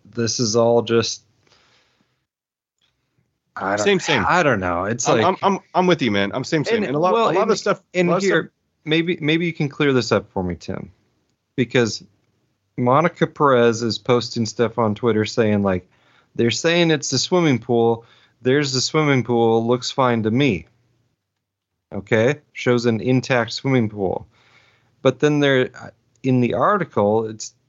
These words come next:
Speaker 1: someone who's on the fourth floor is talking about the swimming pool that's right below their unit. Was there a third floor swimming pool? Is that the,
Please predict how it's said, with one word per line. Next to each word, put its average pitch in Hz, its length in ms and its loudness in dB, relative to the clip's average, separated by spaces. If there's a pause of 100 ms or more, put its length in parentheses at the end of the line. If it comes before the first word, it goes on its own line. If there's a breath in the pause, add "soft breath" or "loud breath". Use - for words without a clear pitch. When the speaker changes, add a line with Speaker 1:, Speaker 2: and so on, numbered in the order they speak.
(160)
Speaker 1:
someone 147 460 0
who's 131 260 0
on 127 140 2
the 110 80 -2
fourth 139 420 -2
floor 143 520 2
is 113 140 -2
talking 127 360 -2
about 117 240 0
the 107 80 -2
swimming 139 480 0
pool 120 380 2
that's 104 240 -2
right 110 280 0
below 117 500 2
their 110 260 2
unit. 113 420 -2 (460)
Was 127 280 0
there 135 220 4
a 104 60 2
third 131 500 -2
floor 131 360 2
swimming 135 500 -2
pool? 170 400 -2 (760)
Is 107 160 -4
that 120 260 0
the, 104 300 2